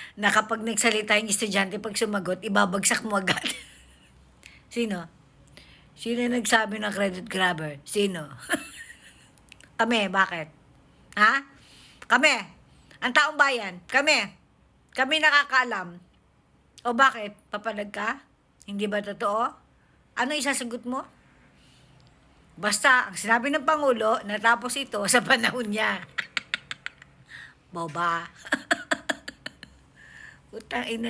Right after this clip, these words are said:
to. Alam mo yun, hindi ko alam magkano talaga tinatanggap mo.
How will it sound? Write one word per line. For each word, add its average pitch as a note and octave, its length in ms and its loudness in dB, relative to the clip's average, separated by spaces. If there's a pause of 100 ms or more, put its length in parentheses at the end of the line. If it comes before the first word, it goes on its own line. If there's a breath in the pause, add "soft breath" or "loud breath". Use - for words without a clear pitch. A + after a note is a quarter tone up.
to. A#3 240 -10 (880 loud breath)
Alam F#4 240 2
mo F#4 80 -4
yun, C#4+ 320 2 (160)
hindi F4+ 160 0
ko G4+ 160 6
alam G4 160 0
magkano F4+ 320 2
talaga E4 320 0
tinatanggap B3+ 640 -2
mo. D#3 240 -10